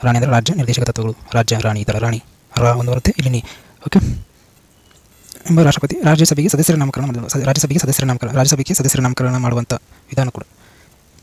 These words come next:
ಇದನ್ನು ಕೂಡ ನಾವು ಐರ್ಲೆಂಡಿನ ಸಂವಿಧಾನದಿಂದ ಎರವಲು ಪಡೆದಿದ್ದೀವಿ. ನಾವು ಐರ್ಲೆಂಡ್ ಸಂವಿಧಾನದಿಂದ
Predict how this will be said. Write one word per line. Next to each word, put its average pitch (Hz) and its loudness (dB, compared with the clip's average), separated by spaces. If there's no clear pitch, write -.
ಇದನ್ನು 175 6
ಕೂಡ 180 6
ನಾವು 147 2
ಐರ್ಲೆಂಡಿನ 165 8
ಸಂವಿಧಾನದಿಂದ 143 4
ಎರವಲು 139 2
ಪಡೆದಿದ್ದೀವಿ. 113 -2
ನಾವು 185 8
ಐರ್ಲೆಂಡ್ 175 6
ಸಂವಿಧಾನದಿಂದ 165 2